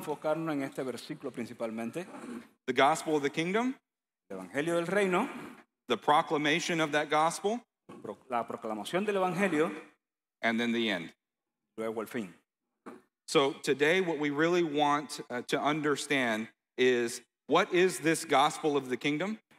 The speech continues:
Speaker 1: Así que principalmente queremos que, queremos que entender o exponer qué cosa es el evangelio del reino,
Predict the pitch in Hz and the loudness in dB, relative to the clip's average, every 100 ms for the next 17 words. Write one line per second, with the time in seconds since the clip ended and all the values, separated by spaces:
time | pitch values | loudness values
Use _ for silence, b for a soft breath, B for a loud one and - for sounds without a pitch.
0 | - - 233 214 190 175 160 208 208 160 | -16 -12 -4 -2 0 0 0 0 0 0
1 | 180 180 160 147 - 135 156 170 156 127 | 0 0 -2 -2 -4 -2 -2 -2 -4 -2
2 | 117 120 120 120 113 147 160 147 - 120 | -4 -6 -8 -6 -2 0 0 -2 -4 -4
3 | 127 143 135 202 - 180 - 151 156 156 | -2 -4 -4 -10 -8 -8 -4 -2 -2 -4
4 | 143 127 120 113 127 175 170 160 175 180 | -4 -2 -2 -2 -2 0 0 -2 -2 -2
5 | 214 | -4